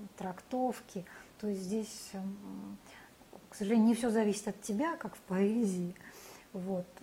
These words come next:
а, потому что иногда смотришь спектакль, я уже это много раз говорила, и думаешь, это все я написала так хорошо. А иногда смотришь тот же, ту же самую пьесу, думаешь, это все я, вот эту пошлость, вот этот ужас. <laughs> То есть совершенно ты тут зависимый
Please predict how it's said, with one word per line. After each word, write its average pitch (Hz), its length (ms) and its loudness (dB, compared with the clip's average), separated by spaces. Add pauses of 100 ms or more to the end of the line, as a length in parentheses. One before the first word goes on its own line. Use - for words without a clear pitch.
(120)
а, 190 320 -8 (120)
потому 196 360 -6
что - 80 -14 (100)
иногда 190 300 2
смотришь 185 420 -2
спектакль, 226 440 -4
я 185 60 0
уже 180 100 -10
это - 160 -12
много 190 200 0
раз 175 140 -2
говорила, 180 420 -2
и 185 60 -4
думаешь, 175 300 -2
это - 160 -16
все - 340 -6
я 302 300 0
написала 233 720 2
так 196 240 -4
хорошо. 208 480 -4
А 180 60 -2
иногда 226 280 0
смотришь 233 400 0
тот 214 180 -2
же, 190 120 -2
ту 208 200 0
же 180 80 -2
самую 208 280 0
пьесу, 233 320 -4
думаешь, 202 260 -2
это 254 160 -10
все - 240 -8
я, 269 220 0
вот 247 160 -6
эту 247 160 -6
пошлость, 262 480 -2
вот 247 100 -6
этот - 280 -10
ужас. 220 340 2
<laughs> - 800 -4
То 262 60 8
есть 262 120 4 (380)
совершенно 247 520 4 (220)
ты 277 100 0
тут 226 240 -4
зависимый 226 580 0